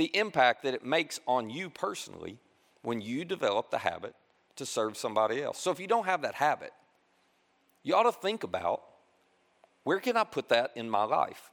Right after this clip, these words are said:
Only if you want, you know, if you're a follower of Jesus, only if you <laughs> want to become more like him, only if you want to get and experience the life that he has for you. And if you don't care about that,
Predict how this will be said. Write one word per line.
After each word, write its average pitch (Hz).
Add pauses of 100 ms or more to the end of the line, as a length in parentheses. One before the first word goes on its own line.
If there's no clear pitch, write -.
(140)
Only 277
if 233
you 175
want, 160
you 156
know, 139
if 123
you're 123
a -
follower 151
of 120
Jesus, 131
only 262
if -
you 160
<laughs> -
want -
to 139
become 147
more 131
like 107
him, 170 (300)
only 233
if -
you 202
want 190
to 127 (100)
get 175 (120)
and 139
experience 180
the 117
life 156
that 120
he 113
has 160
for 101
you. 160
And 175
if 143
you 127
don't 156
care 202
about 110
that, 104